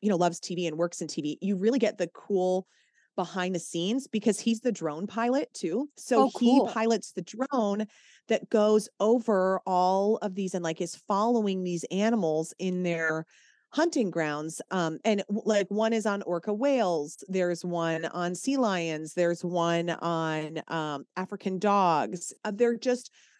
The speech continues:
Speaker 1: beautifully shot, Marjorie. Like, you would absolutely love it. But he talks, what's cool about it is a lot of times when you, like, watch these nature documentaries,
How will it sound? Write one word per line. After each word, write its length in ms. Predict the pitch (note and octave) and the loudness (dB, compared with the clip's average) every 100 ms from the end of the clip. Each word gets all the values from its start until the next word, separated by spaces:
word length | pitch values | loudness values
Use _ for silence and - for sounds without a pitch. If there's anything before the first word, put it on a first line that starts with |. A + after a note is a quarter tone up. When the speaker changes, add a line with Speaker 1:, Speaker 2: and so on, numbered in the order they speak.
| _ - G#3 | _ -8 0
Speaker 1:
beautifully 800 | C#4 C4 C#4+ E4 D#4 G#3+ - E3 | 4 6 10 10 10 6 4 2
shot, 400 | - D#3+ B2 - | 4 2 2 0
Marjorie. 440 | D3+ A#2+ - G#2+ | -4 -4 -4 -4
Like, 260 | D3 G#3+ G#3+ | 0 0 0
you 240 | C4 D4+ | -2 -2
would 320 | C4 B3+ A3+ - - | 0 0 0 -2 -2
absolutely 920 | A3 G#3+ - G3+ F#3+ E3 E3+ E3+ D#3 D#3 _ _ _ _ _ | -2 -2 -6 0 0 0 -4 -4 -6 -10 _ _ _ _ _
love 280 | E3+ F3+ E3 | 2 4 4
it. 160 | B2+ - | -2 -2
But 160 | A#3 | -4
he 180 | A#3 C4+ | 0 0
talks, 540 | B3+ C#4 C#4 - - - - | 0 0 0 -2 -14 -8 -2
what's 260 | B3+ B3+ | 0 -2
cool 260 | - F#4 G4 | -2 2 4
about 200 | A#3 F#3+ | 4 2
it 60 | |
is 80 | G3 | 2
a 20 | |
lot 160 | G#3 A#3 | 2 2
of 60 | C#4 | 2
times 260 | C4+ A#3+ | 0 0
when 100 | G#3+ | 0
you, 80 | G3 | 2
like, 220 | F3+ F3 - - - _ | 2 0 -6 -20 -20 _
watch 240 | A3 A3 - | 0 0 0
these 180 | G3 | -2
nature 340 | G3+ B3+ C4+ A#3 | 0 -2 0 0
documentaries, 880 | F3+ D#3 - D#3+ D#3 D#3 D#3+ F3 | 0 -2 -6 -6 -4 -4 -4 -4